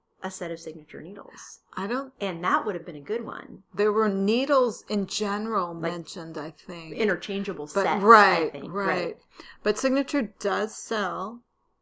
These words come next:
Speaker 2: needles as a set, and I believe that there are, is some sort of price reduction when you buy needles in a set.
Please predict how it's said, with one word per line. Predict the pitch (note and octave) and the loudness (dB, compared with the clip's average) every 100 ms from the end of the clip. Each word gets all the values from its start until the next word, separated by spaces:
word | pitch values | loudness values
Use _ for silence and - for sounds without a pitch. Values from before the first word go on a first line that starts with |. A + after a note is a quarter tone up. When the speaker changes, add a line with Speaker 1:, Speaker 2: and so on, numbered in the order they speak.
| _ - | _ 0
Speaker 2:
needles | G#3 G#3 F#3 F#3+ G3 F#3+ - - - | 2 2 2 0 0 -6 -12 -14 -6
as | G3 F#3+ F#3+ - | -2 -2 -4 -8
a | |
set, | G3 - F#3 E3+ F3 - | -8 -6 -6 -8 -12 -12
and | F#3 | -8
I | F#3 | -8
believe | F3+ F3 F3+ F#3 - | -6 -6 -4 -6 -6
that | F3+ | -8
there | - F3+ | -4 -2
are, | F3 - - _ _ | -2 -6 -16 _ _
is | F#3+ F#3+ F#3+ F3+ - - - | 0 0 0 -2 -8 -12 -12
some | - G3+ F3+ F3+ - | -6 -2 -2 -4 -10
sort | - F#3+ F3+ | -8 -6 -6
of | - _ _ _ _ - | -10 _ _ _ _ -8
price | G3 F#3 F3+ - F#3+ | -2 0 -2 -6 -6
reduction | F3 E3 - F#3 F3 | -4 -4 -6 -12 -12
when | F3 | -10
you | E3 | -6
buy | E3+ E3 E3 | -2 -2 -4
needles | E3+ F3 E3+ F#3 | -8 -10 -8 -10
in | |
a | E3+ | -12
set. | - E3+ D#3+ F3 | -12 -12 -10 -12